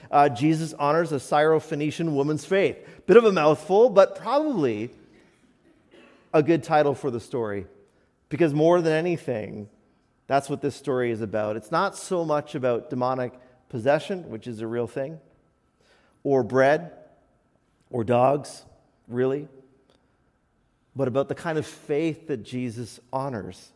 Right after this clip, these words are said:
in us coming to him, which is a key to us seeing Jesus move in greater ways in our lives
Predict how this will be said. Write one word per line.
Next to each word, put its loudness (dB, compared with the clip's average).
in -4
us -6
coming -8
to -8
him, -12
which -6
is -6
a -4
key -8
to -6
us -6
seeing -8
Jesus -6
move -6
in -8
greater -2
ways -4
in -6
our -4
lives -10